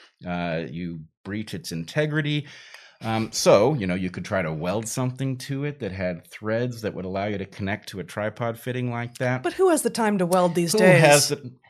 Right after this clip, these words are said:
Speaker 1: and, you know, let's suppose that the fitting that you wanted to attach happened to be aluminum and your bowl happened to be stainless
Speaker 2: It's not
Speaker 1: steel,
Speaker 2: gonna work.
Speaker 1: right? You might be able to solder that, but you can't weld it. In any case, epoxy putty, this stuff,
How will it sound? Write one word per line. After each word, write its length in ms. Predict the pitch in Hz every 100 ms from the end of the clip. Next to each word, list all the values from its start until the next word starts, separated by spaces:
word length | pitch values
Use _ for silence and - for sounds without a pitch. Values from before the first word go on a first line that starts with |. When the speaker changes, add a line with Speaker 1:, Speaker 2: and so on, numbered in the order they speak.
| _
Speaker 1:
and, 480 | 160 220 151 170 170
you 100 | 147
know, 380 | 117 95 131 143
let's 180 | 117 -
suppose 380 | 127 131 131 127
that 60 |
the 120 | 127
fitting 340 | 131 160 165 139
that 120 | 110
you 80 | 113
wanted 220 | 117 117
to 100 | 113
attach 400 | 104 127 117 -
happened 320 | 117 113 120
to 60 | 104
be 100 | 110
aluminum 560 | 107 123 143 113 104
and 320 | 107 98 107 101
your 140 | 104
bowl 400 | 82 104 120 120
happened 300 | 120 117 110
to 40 | 107
be 140 | 117
stainless 680 | - - 120 127 117 - -
Speaker 2:
It's 80 | -
not 120 | 156
Speaker 1:
steel, 140 | 175 160
Speaker 2:
gonna 140 | 220
work. 260 | 247 285 95
Speaker 1:
right? 240 | 110 127
You 100 | 87
might 160 | 95 135
be 60 | 123
able 120 | 110
to 60 | 101
solder 300 | 127 127 120
that, 160 | 95
but 80 | -
you 80 | -
can't 240 | 127 123
weld 300 | 101 110 117
it. 120 | 113 - - - - -
In 80 | 117
any 140 | 131
case, 340 | 127 76 - - _ _ -
epoxy 440 | - 143 - 151
putty, 420 | - 90 85 127 -
this 160 | 123
stuff, 460 | - 85 95 127